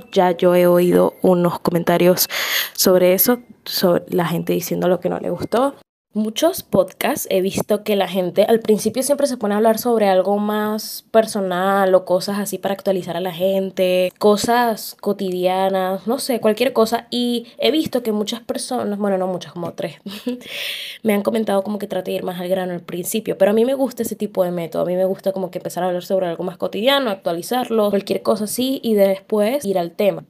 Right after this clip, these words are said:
Pero bueno, espero que igual no les moleste tanto. Solo son como, no sé, tres minutos hablando sobre,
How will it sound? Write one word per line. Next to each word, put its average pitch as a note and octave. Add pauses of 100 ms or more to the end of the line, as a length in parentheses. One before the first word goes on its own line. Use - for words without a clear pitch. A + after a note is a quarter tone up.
(120)
Pero F#3
bueno, F3
espero F#3
que F#3
igual -
no F#3
les F3
moleste F3+
tanto. F3 (100)
Solo E3+
son E3+
como, F3
no D#3+
sé, D#3+
tres D#3
minutos E3
hablando F3
sobre, E3+